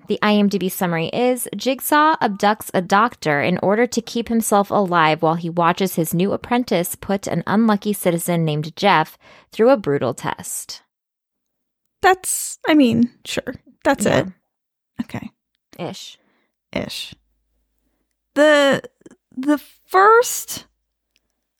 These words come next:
Speaker 2: I'd say twenty to thirty minutes of this film are, are very difficult to get through. <laughs>
Speaker 1: Mm-hmm.
Speaker 2: The rest of it's not that bad. I mean, in comparison, it's not that bad.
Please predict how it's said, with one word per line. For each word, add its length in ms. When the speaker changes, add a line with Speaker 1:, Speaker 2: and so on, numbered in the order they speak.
Speaker 2:
I'd 240
say 260
twenty 500
to 120
thirty 360
minutes 380
of 140
this 260
film 400
are, 280
are 120
very 1000
difficult 580
to 100
get 280
through. 380
<laughs> 40
Speaker 1:
Mm-hmm. 640
Speaker 2:
The 100
rest 260
of 100
it's 160
not 220
that 160
bad. 300
I 100
mean, 320
in 180
comparison, 920
it's 200
not 200
that 180
bad. 260